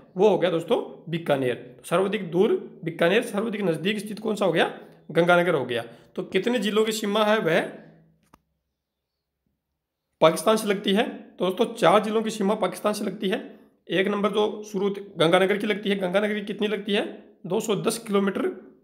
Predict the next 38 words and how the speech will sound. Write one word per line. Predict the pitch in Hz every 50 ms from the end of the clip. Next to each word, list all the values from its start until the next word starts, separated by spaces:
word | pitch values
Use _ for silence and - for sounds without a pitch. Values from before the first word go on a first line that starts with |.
| _ _ _ _ _ _ _ _ _ _ - -
गंगानगर | 160 151 156 160 180 185 190 202 202
की। | 202 269 277 285 - - - -
उसके | 208 - - 214
बाद | 202 202 196 202
दोस्तों | 202 196 - 226 180
बीकानेर | 165 170 160 - 190 190 196 208
की | 208 202 233
एक | - 196 196
सौ | - - 214
अड़सठ | - 180 180 - 240 208 -
किलोमीटर | 220 220 214 214 208
लगती | 214 208 190 208 - 190
है। | 202 220 226 - - - - - - _ _ _ _ _ _ _ _ _ _ _ _ _ _ _ _ _ _ _ _ _ _ 523 _ _ _ _ _ _ _ _ _ _ _ _ _ _ _ -
उसके | 190 - - 208
बाद | 202 208
दोस्तों | 202 196 196 196 - 339 - 156
गंगा-, | 165 160 170 190 196 - - - - -
जैसलमेर | 180 165 208 208 - 233 226 220 214
की | 226 247
लगती | 196 185 - - 180
है, | 190 196
जैसलमेर | 202 196 202 240 214 208 208
की | 196
लगती | 214 185 165 - 220
है | 240 -
चार | - - 175 175 180
सौ | 175 - 233 381 370 - - - - - _ _ _ _ _ -
चौसठ | - 196 196 196 233 220
किलोमीटर | - - 214 220 214 214 214
लगती | 214 208 196 208 - 202
है। | 202 220 269 - - - - - - _ -
और | 254 190
जो | 175 -
अंतिम | - - 185 175 - 247 254
जो | 240 233
सीमा | 226 - 202 190 196
लगती | 185 185 - - 170
है | 165 196 294 - -